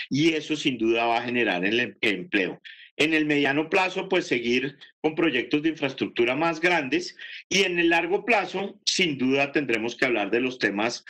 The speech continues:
tributario, laboral y pensional. Es decir, el mercado laboral colombiano no puede seguir mostrando los altísimos costos de generación de empleo formal que muestra hoy, no puede seguir teniendo,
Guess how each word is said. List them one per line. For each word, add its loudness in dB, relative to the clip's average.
tributario, 2
laboral 0
y 0
pensional. -2
Es -2
decir, 0
el 0
mercado 0
laboral 0
colombiano 0
no 0
puede 2
seguir -2
mostrando -2
los -2
altísimos 0
costos 0
de 0
generación -2
de 0
empleo -2
formal 0
que 2
muestra 0
hoy, 0
no 2
puede 4
seguir -2
teniendo, 0